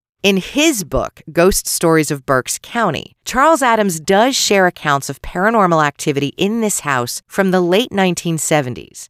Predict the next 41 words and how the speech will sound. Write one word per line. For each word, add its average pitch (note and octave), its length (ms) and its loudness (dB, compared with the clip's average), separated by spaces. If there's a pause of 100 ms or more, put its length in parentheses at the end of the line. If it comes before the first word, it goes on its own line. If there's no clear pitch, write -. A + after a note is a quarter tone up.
(160)
The F#3+ 160 4
owners A3+ 300 2
at F3 200 0
that D3+ 180 0
time C3+ 480 -4
experienced D3 880 -2
doors F#3 480 2
opening F3+ 400 -4
and E3 100 -4
closing D#3 640 -2 (120)
on F3 360 0
their E3+ 260 2
own, B2+ 360 -2 (420)
lights F#3+ 400 2
that D#3 160 0
would E3+ 100 -2
turn G#3+ 260 -2
on A#3 140 2
by F3+ 180 2
themselves, D#3 640 0 (160)
and C4+ 340 0
what A3 200 -2
the G3+ 160 -4
owners A3+ 380 0
claimed E3 560 -4
was D#3+ 180 -2
a D3 60 0
mist, D#3 680 -4 (140)
which - 200 -2
they D#3 180 2
often F3 400 0
saw D3 280 2
floating D#3+ 600 0
down C3 320 -2
the C3 80 -4
staircase. - 800 -6 (580)
But G3+ 140 2
none G3+ 360 2
of C4+ 120 0
these F#3+ 200 0
events C#3 560 -2